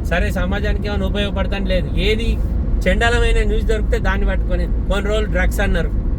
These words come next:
ఆ, దాని మీదనే ఒక రెండు మూడు నెలలు నడిచింది చర్చ. ఆ, అదైపోయింది. తర్వాత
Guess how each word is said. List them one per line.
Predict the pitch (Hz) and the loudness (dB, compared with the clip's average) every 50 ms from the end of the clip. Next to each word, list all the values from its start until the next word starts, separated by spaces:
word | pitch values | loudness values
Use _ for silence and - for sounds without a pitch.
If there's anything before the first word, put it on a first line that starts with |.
| - - - - - - - - - - | -2 -4 -2 -2 -2 -2 -2 -2 -2 -2
ఆ, | 175 202 214 220 | -2 0 0 0
దాని | 208 175 185 190 220 233 233 | 2 2 2 2 2 0 0
మీదనే | 233 240 240 240 254 - 254 254 | 0 0 0 2 2 2 2 0
ఒక | 247 - - 226 | 0 -2 -2 -2
రెండు | 214 220 220 226 | -2 -2 -2 0
మూడు | 233 233 226 220 | 0 0 0 2
నెలలు | 220 233 254 269 | 0 0 0 0
నడిచింది | 262 262 254 240 - 254 233 196 - - 190 | 0 0 0 -2 -2 -4 -4 -4 -4 -4 -4
చర్చ. | 190 - - 214 - - - - - - - - - - - - - - - - - - 180 | -4 -2 -2 -2 -2 0 0 0 0 0 0 0 0 0 0 0 0 0 0 0 0 0 0
ఆ, | 196 190 190 | 2 2 2
అదైపోయింది. | 202 226 233 233 - 233 226 214 214 180 175 | 2 2 2 2 2 0 0 2 0 0 2
తర్వాత | 165 185 190 208 226 220 220 - - 226 226 226 226 | 2 2 2 2 2 2 0 0 0 0 0 0 0